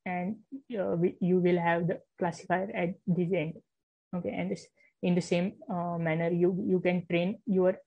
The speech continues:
this matrix also. And previously in word two vec, we, we were, uh, uh, uh, updating our, uh, this W matrix with the help of back, back propagation.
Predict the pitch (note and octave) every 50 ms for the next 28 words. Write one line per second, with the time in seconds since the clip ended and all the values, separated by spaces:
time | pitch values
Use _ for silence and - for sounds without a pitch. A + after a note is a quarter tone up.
0 | _ _ D4+ D#4+ D#4+ G#3 F3 F#3+ F#3+ F3 F#3 E3+ D#3+ D#3+ - F3 E3 - - E3
1 | D#3 D#3 - - - - G#3+ A#3 A3 A3+ A#3+ _ _ _ _ _ _ _ _ _
2 | _ - E3+ E3+ F3 E3+ - F3 F#3 F#3 F#3+ F#3+ F#3 - - G3+ G3+ G3+ F#3+ G3
3 | F#3+ F#3 F3 E3+ E3 - - F#3+ F3+ F#3 F#3 F#3 - F3+ F#3 F#3+ G#3 G#3 G3 F3+
4 | F3 F#3 F#3 F3+ F3+ F3+ F3+ G3 - - A3 F#3 E3+ D#3+ D#3 D#3+ E3 - - _
5 | _ _ _ _ _ _ _ _ _ _ _ _ _ _ _ _ _ _ _ F#3
6 | F#3+ - - - - - - - _ _ - F3 - - _ - - - - F3
7 | E3+ F3 E3+ F#3 F3 G3+ F#3+ F#3 F3+ F3 F#3+ F#3+ - - F#3+ F3 F#3+ F3 E3+ F#3
8 | E3+ - G3 F3+ F3 E3+ E3 F3 F#3+ F#3 F3+ E3+ E3 D#3+ - - F3+ F3+ - -
9 | - - F3+ E3+ F3 E3+ E3 F3 F3 E3+ E3 E3 F3 F3 F3 F3+ F3+ F3 - -
10 | - E3 D#3 D#3 - F3 E3+ E3 F#3 E3+ E3+ - - - -